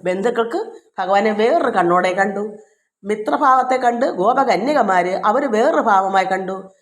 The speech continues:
നന്ദനും യശോദയും അങ്ങനെയുള്ള ഒരേ കുറേ വൃദ്ധന്മാരോ വയസ്സരൊക്കെ ഭഗവാനെ മക്കളായി കണ്ടു, മിത്രമായി കണ്ടു. ഇങ്ങനെ എല്ലാവരും ഓരോരോ രീതിയിലാണ് ഭഗവാന്റെ ഭക്തി.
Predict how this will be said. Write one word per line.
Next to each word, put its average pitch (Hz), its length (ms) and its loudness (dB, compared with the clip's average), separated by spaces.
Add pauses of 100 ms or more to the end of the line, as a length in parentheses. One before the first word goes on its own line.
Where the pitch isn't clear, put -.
(300)
നന്ദനും 247 420 0
യശോദയും 262 480 2
അങ്ങനെയുള്ള 302 400 2
ഒരേ 233 320 2
കുറേ 233 380 2
വൃദ്ധന്മാരോ 220 680 0
വയസ്സരൊക്കെ 214 560 -2 (300)
ഭഗവാനെ 208 380 2
മക്കളായി 240 540 2
കണ്ടു, 180 640 -4 (800)
മിത്രമായി 247 500 0
കണ്ടു. 190 300 -2
ഇങ്ങനെ 320 340 2
എല്ലാവരും 330 580 2
ഓരോരോ 359 440 4
രീതിയിലാണ് 269 460 2
ഭഗവാന്റെ 233 360 4
ഭക്തി. 240 340 0